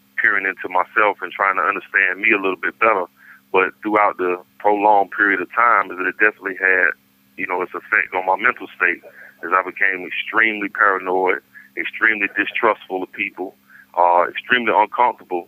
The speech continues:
around other people. And, you know, it, it, you know, drove me to a point where, you know, I felt extremely dangerous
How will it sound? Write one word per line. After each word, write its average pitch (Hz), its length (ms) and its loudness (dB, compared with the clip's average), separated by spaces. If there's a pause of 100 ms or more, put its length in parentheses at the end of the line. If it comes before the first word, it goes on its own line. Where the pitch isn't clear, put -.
around 95 400 2
other 95 140 -4
people. - 400 -8 (480)
And, 92 480 2 (200)
you 95 100 -4
know, 95 240 2
it, 90 160 -2
it, 92 180 -2 (220)
you 101 60 -4
know, 95 140 0
drove 104 300 2
me 110 120 -8
to 107 140 -8
a 98 60 -2
point 127 400 -2
where, 98 420 2
you 98 140 -8
know, 95 80 0
I 95 160 4 (140)
felt 98 260 0 (460)
extremely 107 640 -2
dangerous 113 540 -2